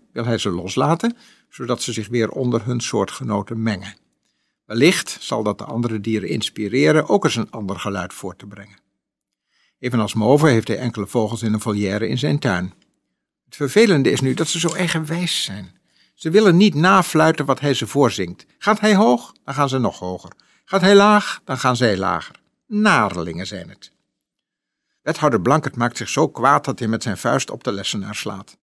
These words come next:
Het maakt weinig indruk op de raadsleden, waarvan er steeds meer knikkenbollen. Blankert begint in herhalingen te vervallen en Stag is blij als hij eindelijk zijn mond houdt. En dan neemt de burgemeester zelf het woord.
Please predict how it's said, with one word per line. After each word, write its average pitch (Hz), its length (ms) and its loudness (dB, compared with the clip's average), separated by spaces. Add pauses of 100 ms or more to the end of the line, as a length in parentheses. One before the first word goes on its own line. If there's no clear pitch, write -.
(340)
Het - 120 -20
maakt 107 200 -8
weinig 120 320 2
indruk 113 360 0
op 101 140 -6
de 101 80 -8
raadsleden, 95 840 -4
waarvan 95 220 -10
er 92 120 -6
steeds 113 440 -2
meer 98 340 -2
knikkenbollen. 87 720 -10 (920)
Blankert 160 360 2
begint - 320 2
in 110 160 2
herhalingen 95 600 -2
te 90 100 -12
vervallen 92 460 -6 (480)
en - 80 -20
Stag - 220 0
is 113 180 2
blij 110 320 4
als 107 100 4
hij 104 140 -4
eindelijk 95 300 -6
zijn 113 140 -2
mond 73 220 -8
houdt. - 340 -12 (880)
En 156 120 -10
dan 175 340 4
neemt 147 220 2
de 120 60 -4
burgemeester 113 540 2
zelf 113 240 2
het - 160 -14
woord. 78 360 -16